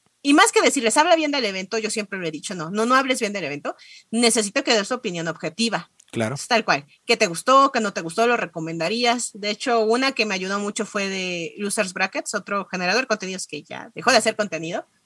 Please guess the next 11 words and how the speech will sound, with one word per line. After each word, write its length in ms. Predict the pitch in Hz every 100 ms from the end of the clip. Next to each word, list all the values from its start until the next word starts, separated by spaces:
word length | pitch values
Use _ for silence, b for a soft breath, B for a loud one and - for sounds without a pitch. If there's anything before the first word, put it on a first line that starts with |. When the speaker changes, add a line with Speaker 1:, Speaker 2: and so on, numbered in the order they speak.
| _ _ _
Speaker 1:
Pero 180 | 247 262
él 100 | 330
fue 120 | 381
el 60 | 403
primero 400 | 320 277 269 285
que 140 | 240
hizo 260 | 233 226 240
un 140 | 233
review 320 | 220 214 214
sobre 320 | 220 208 185 175
Mega. 320 | 180 214